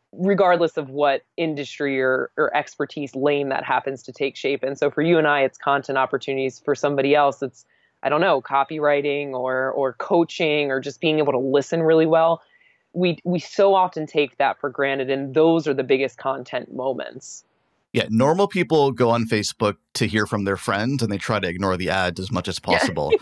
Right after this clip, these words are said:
Speaker 2: We go on Facebook to ignore our friends and pay attention to which ads are working.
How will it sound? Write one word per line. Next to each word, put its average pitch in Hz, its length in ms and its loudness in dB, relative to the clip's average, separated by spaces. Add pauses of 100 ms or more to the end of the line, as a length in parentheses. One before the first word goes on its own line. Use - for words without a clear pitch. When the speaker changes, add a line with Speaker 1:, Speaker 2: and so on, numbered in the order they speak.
(220)
Speaker 2:
We 170 440 4
go 156 240 4
on 117 160 0
Facebook 107 540 -4
to 147 140 2
ignore 143 400 4
our 131 140 4
friends 110 560 0
and 113 160 2
pay 131 120 4
attention 123 460 2
to 117 80 0
which 113 220 2
ads 104 300 0
are 98 80 0
working. 90 520 -4